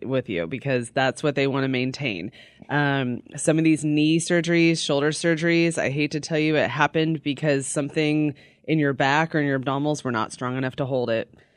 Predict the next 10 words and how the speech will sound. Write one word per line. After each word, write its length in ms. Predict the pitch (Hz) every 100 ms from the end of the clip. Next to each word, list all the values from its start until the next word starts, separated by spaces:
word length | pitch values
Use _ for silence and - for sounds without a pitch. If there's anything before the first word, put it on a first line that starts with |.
| _
and 220 | - 127 127
it 140 | -
gave, 420 | 113 113 117 113 -
and 440 | - 135 127 127 -
now 220 | 131 131
you're 340 | 127 127 123 110 _ _ -
trying 220 | 151 139
to 80 | 123
rehab 400 | 127 127 135 117
it. 200 | 110